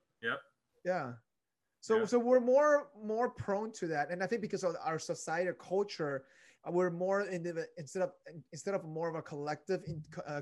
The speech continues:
Speaker 2: community, we're more individual here. And so we,
Speaker 1: For sure.
Speaker 2: we're, so everybody's reacting different part, country different, reacting differently.
Speaker 1: Yeah.
Speaker 2: So,
Speaker 1: Yeah, I agree.
Speaker 2: uh, and I don't know, it's, it's, it's an interesting take, but you're right, though. I think if they make it mandatory, it's definitely a slippery slope, though, for sure.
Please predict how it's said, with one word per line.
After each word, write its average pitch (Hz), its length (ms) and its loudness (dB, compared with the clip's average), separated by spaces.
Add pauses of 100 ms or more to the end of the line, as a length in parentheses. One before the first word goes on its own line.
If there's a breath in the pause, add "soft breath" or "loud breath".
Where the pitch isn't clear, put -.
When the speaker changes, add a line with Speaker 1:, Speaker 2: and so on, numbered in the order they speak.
Speaker 2:
community, 175 360 -6
we're 175 120 -6
more 160 220 -4
individual 139 420 -4
here. 240 300 -2 (320 soft breath)
And - 80 -14
so 208 80 0
we, 220 100 0
Speaker 1:
For 226 60 -2
sure. 202 260 0
Speaker 2:
we're, 202 140 -6
so - 140 -4 (100)
everybody's 220 340 2
reacting 180 300 0
different 165 260 -10
part, 160 200 -6 (200)
country 175 240 -8
different, 151 260 -14
reacting 151 300 -8
differently. 120 320 -12 (640)
Speaker 1:
Yeah. 98 220 -4 (1000)
Speaker 2:
So, - 80 -8
Speaker 1:
Yeah, 110 100 -2
I - 20 -2
agree. 107 220 -6 (880)
Speaker 2:
uh, 165 180 -4 (280 soft breath)
and 233 220 0
I 254 60 6
don't 240 120 2
know, 202 80 0
it's, 247 280 -2
it's, - 20 -8 (140)
it's 214 140 -2
an 233 80 0
interesting 247 320 -8
take, 165 360 -2
but 196 100 2
you're 196 120 6
right, 156 240 0
though. 160 80 -4
I 165 80 0
think 240 280 -6 (100)
if 170 100 -4
they 165 60 -4
make 180 160 -2
it - 20 -8
mandatory, 180 320 0
it's - 140 -10
definitely 151 260 -4
a 127 60 -8
slippery 131 280 -10
slope, 123 320 -8
though, - 160 -14
for 127 80 -20
sure. 117 240 -20